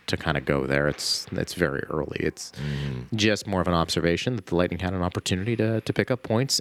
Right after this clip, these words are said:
Speaker 1: and they didn't. Basil says, "I don't wanna talk about it."
Speaker 2: <laughs>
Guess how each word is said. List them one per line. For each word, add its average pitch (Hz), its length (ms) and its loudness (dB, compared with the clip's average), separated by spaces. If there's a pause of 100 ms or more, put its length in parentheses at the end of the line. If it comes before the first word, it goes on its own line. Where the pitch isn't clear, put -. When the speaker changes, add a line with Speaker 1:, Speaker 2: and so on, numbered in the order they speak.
Speaker 1:
and 110 140 4
they 95 120 4
didn't. 104 640 -2 (800)
Basil 110 400 4
says, 98 640 2 (220)
"I 110 120 6
don't 101 220 0
wanna 87 140 0
talk - 300 -6
about - 240 -8
it." - 320 -8
Speaker 2:
<laughs> - 560 2